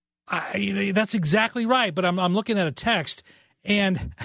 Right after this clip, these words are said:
<laughs> I got a, I got a text, uh, from someone that says, "Dude, I'm a cop, and that light flashing is terrible for safety." Well, okay, all right, you got me, all right? Maybe that is terrible for safety,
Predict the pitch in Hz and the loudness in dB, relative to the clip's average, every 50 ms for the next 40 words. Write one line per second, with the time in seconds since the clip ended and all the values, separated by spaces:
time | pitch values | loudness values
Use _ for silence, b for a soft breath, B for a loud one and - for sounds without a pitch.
0 | - - - - - - - - - 202 180 220 220 220 208 196 185 196 202 214 | -14 -16 -20 -20 -18 -16 -6 0 0 2 4 4 4 4 2 2 0 2 2 2
1 | 196 175 - - - 208 208 - - - - 190 170 160 147 - 175 160 143 - | 2 0 0 -2 -2 -2 -2 -2 -4 -6 -4 -2 0 0 0 0 -2 -2 0 2
2 | - 185 180 185 170 160 143 - - 180 160 160 143 127 120 123 214 254 269 247 | 2 2 2 2 0 0 0 0 2 2 2 2 0 -2 -2 0 2 2 4 4
3 | 214 185 170 151 - - - - 247 240 208 180 170 - b b b b b b | 2 2 0 -2 -4 -4 0 2 2 4 4 2 0 -2 b b b b b b
4 | 170 175 180 185 190 165 165 175 214 240 226 - - 175 170 170 160 - 190 180 | 0 0 2 2 2 0 2 2 2 0 0 0 0 2 2 2 2 0 0 0
5 | 170 156 135 - - - - 240 240 214 185 165 165 170 - 226 208 - 262 277 | 0 0 -2 -4 -2 0 2 2 4 4 2 2 0 0 0 -2 0 2 2 2
6 | 277 254 202 - 127 104 95 b b b b b b b 196 214 220 190 180 208 | 0 0 -4 -8 -12 -12 -12 b b b b b b b -6 -4 -4 0 2 2
7 | 233 247 247 226 - - 131 151 147 156 170 180 180 180 180 180 175 175 185 180 | 4 4 2 0 -4 -6 -4 -2 0 2 2 2 2 2 2 2 2 2 0 0
8 | 156 151 160 175 165 151 143 139 147 147 143 139 143 123 120 147 127 120 117 107 | 0 2 2 2 2 2 0 0 -2 -4 -4 -4 -2 0 0 0 0 -2 -4 -6
9 | 90 98 113 - 139 131 135 143 147 156 156 - b b b b b b b 165 | -8 -8 -6 -4 -2 0 0 0 0 -2 -4 -8 b b b b b b b 0
10 | 175 196 220 226 208 220 208 196 190 180 170 180 180 165 - - - 170 160 156 | 0 2 2 0 0 0 0 2 2 2 2 0 0 -2 -2 -2 -2 0 0 0
11 | 151 147 143 139 - 135 120 - 143 127 120 110 - - - | 0 -2 -2 -2 -2 -2 -2 0 -2 -2 -2 -4 -8 -16 -20